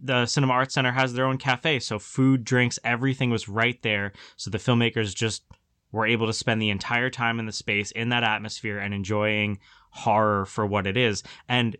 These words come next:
the Cinema Arts Center having its own memberships and having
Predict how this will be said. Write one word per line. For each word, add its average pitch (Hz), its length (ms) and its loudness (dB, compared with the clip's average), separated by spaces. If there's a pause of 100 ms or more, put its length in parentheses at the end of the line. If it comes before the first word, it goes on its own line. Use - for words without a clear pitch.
(100)
the 123 120 -6
Cinema 180 280 2
Arts 147 240 0
Center 113 300 0
having 135 520 0
its 117 240 -2
own 120 300 2
memberships 120 680 0
and 104 160 -8
having 120 680 -2